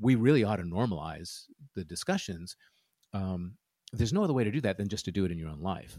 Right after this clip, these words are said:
in, for me, I think. And, and that's part of the issue around, uh,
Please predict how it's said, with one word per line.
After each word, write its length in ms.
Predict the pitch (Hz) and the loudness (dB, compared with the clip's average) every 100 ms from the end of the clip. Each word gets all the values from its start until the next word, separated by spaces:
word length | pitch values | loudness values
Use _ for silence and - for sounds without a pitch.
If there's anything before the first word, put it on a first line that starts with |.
| - - | -18 -10
in, 180 | 90 - _ - | -10 -12 _ -12
for 160 | 95 | -6
me, 320 | 92 113 92 | -2 0 -2
I 80 | 78 | -4
think. 260 | - 80 82 | -10 -12 -10
And, 140 | 92 - | -10 -6
and 200 | 107 101 | -4 0
that's 180 | 110 - | -2 -2
part 260 | - 135 170 | -6 -4 -4
of 80 | 120 | -2
the 120 | 113 | -2
issue 360 | 120 120 107 101 | -4 -4 -2 -2
around, 360 | 101 98 101 - _ _ _ _ _ _ _ _ _ 147 | -2 -2 -4 -10 _ _ _ _ _ _ _ _ _ -8
uh, 220 | 95 92 | -4 -4